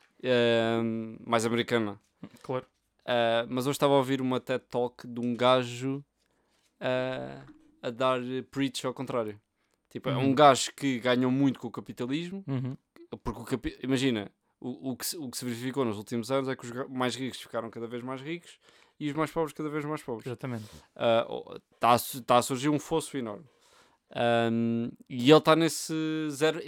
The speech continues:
Speaker 1: diz que estava nos zero ponto zero um por cento dos earners a nível mundial. Portanto,
Speaker 2: Uhum.
Speaker 1: era um gajo bastante rico. Ah, e ele teve a explicar porque é que este neoliberali-,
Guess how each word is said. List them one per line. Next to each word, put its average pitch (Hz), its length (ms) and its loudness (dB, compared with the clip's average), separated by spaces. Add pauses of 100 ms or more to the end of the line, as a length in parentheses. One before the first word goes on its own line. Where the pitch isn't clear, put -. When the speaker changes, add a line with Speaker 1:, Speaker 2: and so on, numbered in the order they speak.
(120)
Speaker 1:
diz - 0 -
que 143 60 -2
estava 135 300 0
nos 123 320 -4
zero 147 220 0
ponto 139 340 -4
zero 139 340 0
um 156 300 -2
por 131 200 -12
cento 151 460 -4
dos 123 140 -6
earners 139 480 0
a 131 60 -4
nível 131 240 -2
mundial. 120 440 -2 (100)
Portanto, 135 180 -4
Speaker 2:
Uhum. 127 40 -4
Speaker 1:
era 123 80 0
um 127 80 0
gajo 127 200 2
bastante 113 340 -8
rico. - 240 -18 (1000)
Ah, 139 280 10
e 143 40 0
ele 139 120 4
teve 151 160 4
a - 20 6
explicar 156 340 2
porque - 240 -4
é 147 40 2
que - 120 -8
este 135 300 -4
neoliberali-, 131 1040 0